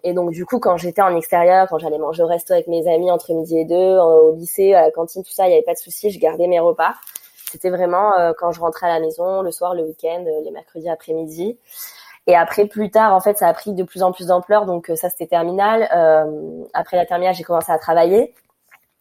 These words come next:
Et puis, j'ai, voilà, c'était fini le lycée. Donc, euh, j'avais, euh, une vie d'adulte, on va dire. Et, euh, et je me rappelle jusqu'au moment, j'ai, j'ai continué, euh, mes troubles du comportement alimentaire. Je pense qu'ils ont été le pire quand je suis partie à Paris avec Laurent.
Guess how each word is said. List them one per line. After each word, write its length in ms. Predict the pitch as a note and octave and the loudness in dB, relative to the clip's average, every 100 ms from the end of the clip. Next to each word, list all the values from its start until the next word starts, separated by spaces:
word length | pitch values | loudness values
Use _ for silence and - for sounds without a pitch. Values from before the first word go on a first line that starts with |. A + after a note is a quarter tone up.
| _ - | _ -20
Et 60 | E3+ | -12
puis, 180 | G3 | -8
j'ai, 300 | F3+ E3+ E3 | -4 0 2
voilà, 180 | D#3+ F#3+ | 4 4
c'était 240 | F#3 E3 - | 2 -4 -6
fini 220 | G3 F#3+ | -2 0
le 60 | |
lycée. 300 | F3+ F3+ - | 0 0 2
Donc, 240 | F#3+ D#3+ D#3+ | 2 0 -4
euh, 40 | |
j'avais, 380 | D#3+ D#3+ E3 F3+ | -2 -2 0 0
euh, 80 | D#3+ D#3+ _ _ - - - - _ - | 0 -2 _ _ -20 -20 -20 -20 _ -6
une 260 | F#3+ F#3+ | 2 4
vie 180 | F#3 G#3 | 4 2
d'adulte, 460 | F#3+ F#3 F#3 B3 A3+ | 4 4 2 -4 -2
on 80 | F3+ | 2
va 140 | E3+ | 2
dire. 300 | E3 A3+ C4+ C4+ | 2 2 2 2
Et, 160 | F3+ F3 | 4 6
euh, 400 | D#3+ D#3+ D#3 D#3 - | 6 6 4 2 0
et 200 | E3 E3 | -2 -2
je 100 | E3 | -2
me 80 | |
rappelle 560 | D#3+ E3 D#3+ G#3 A3 - | 2 2 4 2 2 -6
jusqu'au 340 | F3+ E3+ - F3 | -10 -14 -12 -10
moment, 340 | F3 F3 F#3 - _ | -8 -6 -6 -8 _
j'ai, 200 | E3+ F3 | -18 -16
j'ai 260 | F3 F3 E3+ | -14 -10 -8
continué, 600 | G3+ G#3 A3 G#3+ G#3 G3+ | -8 -10 -6 -2 0 2
euh, 420 | E3 D#3+ D#3 D#3 - | 0 0 -4 -10 -10
mes 120 | F#3 F#3 | -8 -6
troubles 220 | - G#3+ | -8 -10
du 100 | G#3+ | -8
comportement 300 | G#3+ G#3 G3+ | -6 -6 -4
alimentaire. 300 | F#3+ F#3+ G#3 | -4 -4 -6
Je 80 | G#3 | -8
pense 160 | G#3 | -10
qu'ils 200 | - F3+ | -10 -4
ont 40 | F3+ | -4
été 200 | F3+ F3+ | -2 -6
le 120 | D#3+ | -8
pire 340 | - - G#3+ | -10 -8 -6
quand 140 | F3 D#3+ | -4 -8
je 60 | |
suis 100 | - | -4
partie 240 | E3+ - G3 | -6 -2 -2
à 80 | |
Paris 260 | - F3+ F#3+ | 2 2 2
avec 180 | F3+ D#3+ | 0 2
Laurent. 340 | E3+ E3+ - | 2 2 -2